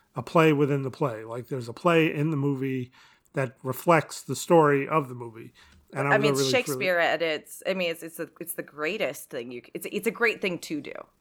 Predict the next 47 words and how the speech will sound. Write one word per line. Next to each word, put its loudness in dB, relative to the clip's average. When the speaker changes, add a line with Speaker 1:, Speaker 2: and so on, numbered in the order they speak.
Speaker 1:
Right, 10
and 4
that 10
Speaker 2:
It's 6
Speaker 1:
was 4
my 10
inspiration. 6
Speaker 2:
Shakespearean. -14
Speaker 1:
It 2
wa-, 0
it 4
wa-, 6
it 4
was, 6
it -6
was -6
Shakespearean. -2
Uh, -2
I 8
was, 0
and 4
I 8
rem-, 4
'cause 0
I 10
remembered 4
that 2
from 0
high 8
school. -4
I 0
remember 4
learning 6
about 2
that, -2
learning 6
about 4
the -2
play 4
within 2
the -4
play 0
in -8
Hamlet 2
in -2
high 8
school. -8